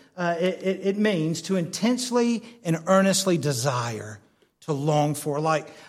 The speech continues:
uh, man, uh, he just wants me to desire this more than, than, than anything in the world. Like, more than my favorite T V show, more than my favorite magazine, more than my favorite outdoor activity, more than a video game, like, whatever. Like,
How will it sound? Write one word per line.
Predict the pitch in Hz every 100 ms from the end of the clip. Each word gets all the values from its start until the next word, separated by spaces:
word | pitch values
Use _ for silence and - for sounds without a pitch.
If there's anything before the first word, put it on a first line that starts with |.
| -
uh, | 170 170
man, | 208 190
uh, | 190
he | 190 185
just | 220 254
wants | 262 240
me | 247
to | 196 165
desire | 160 147 180 202 202
this | 180 190 190 190 - - - _
more | 165 185 190 185 175 - - -
than, | 175 160 151 143
than, | 165 165 147
than | 170 165 196
anything | 220 233 214 214 208 202
in | 202 165
the | 151
world. | 131 147 131 110 110 - - _
Like, | 170 160
more | 180 226 233
than | 214
my | 202 180
favorite | - 175 143 139
T | - 233
V | 214 220
show, | - 214 208 208 202 202 - -
more | 202
than | 208 196
my | 180
favorite | 156 170 143 143
magazine, | 196 214 208 190 208 202 202 190 - -
more | 175 196
than | 196 185
my | 170
favorite | 165 185 160 160
outdoor | 170 190 156 160 147
activity, | 127 - 220 202 214 214
more | 196 196
than | 190 170
a | 135
video | 131 214 226 220 202
game, | 208 208 208
like, | 196 175
whatever. | 190 233 240 214
Like, | 190 175